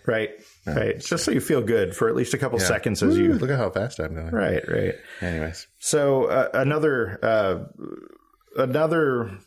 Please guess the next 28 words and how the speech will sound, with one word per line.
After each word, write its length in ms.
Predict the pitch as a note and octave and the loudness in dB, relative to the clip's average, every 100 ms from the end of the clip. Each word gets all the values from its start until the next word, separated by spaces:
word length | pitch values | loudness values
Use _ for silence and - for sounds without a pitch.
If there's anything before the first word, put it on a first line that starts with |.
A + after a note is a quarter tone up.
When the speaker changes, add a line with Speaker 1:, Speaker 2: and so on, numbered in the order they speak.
| _ - F2 | _ -6 -2
Speaker 1:
I 200 | B2 B2+ | 0 0
guess, 540 | B2 A#2 - - - | 0 0 -2 -6 -4
situation 840 | - D3+ C3 A#2 A2 - G2 F#2 | 0 0 2 2 2 0 0 0
that 200 | G2 F#2+ | 0 0
I've 220 | F#2+ C#3 C3+ | 0 0 0
run 180 | A2+ | 2
into 580 | G2 F#2+ - F#2+ F#2 F2 - | 0 0 0 2 0 -2 -4
is, 460 | F#2+ F#2+ F2+ F#2+ - | 0 0 0 -2 0
uh, 160 | F2 | 2
when 140 | F2+ G2 | 2 0
you 60 | |
go 120 | F#2+ G2 | 0 0
to 60 | |
the 100 | F#2 | 0
amusement 420 | F2+ F#2+ F#2+ F#2+ | 0 0 0 -4
parks. 520 | - D#2+ - - - - _ - - - | -2 -4 -4 -6 -10 -12 _ -20 -10 -4
Speaker 2:
Ooh. 580 | F2 B2+ B2+ F2+ F2+ F#2 F2 - | -2 0 0 0 0 -2 -6 -10
Speaker 1:
So, 560 | - A#2 A#2 A2 G#2 - | 0 2 4 4 2 2
um, 560 | G#2+ G2+ F2+ D#2+ C2+ - _ _ - | 0 0 0 -4 -6 -12 _ _ -10
I 40 | - | -2
love 80 | |
Speaker 2:
What, 80 | G#2 D3 | 0 0
Speaker 1:
amusement 120 | F#2 | 2
Speaker 2:
what's 180 | C3 C3+ | 0 2
your 160 | C#3+ B2 | 0 -2
favorite, 520 | - A2+ A#2 G2+ - - _ _ _ _ _ _ | 0 0 0 0 -2 -8 _ _ _ _ _ _
uh, 360 | G2 E2+ E2+ E2+ | -4 0 0 0
amusement 880 | E2+ F2+ F#2 F2+ F2+ F2 E2+ C#2+ - | 0 0 0 0 0 0 -2 -4 -6